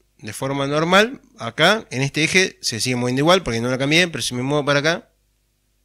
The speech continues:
¿qué pasó acá? Perdón, no, no lo guardé, no guardé los cambios.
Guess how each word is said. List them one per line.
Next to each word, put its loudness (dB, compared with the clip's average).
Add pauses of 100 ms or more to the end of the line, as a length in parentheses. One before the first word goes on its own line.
(2000)
¿qué -14
pasó -8
acá? -8 (500)
Perdón, -8
no, -8
no -10
lo -4
guardé, -6
no -16
guardé -10
los -16
cambios. -12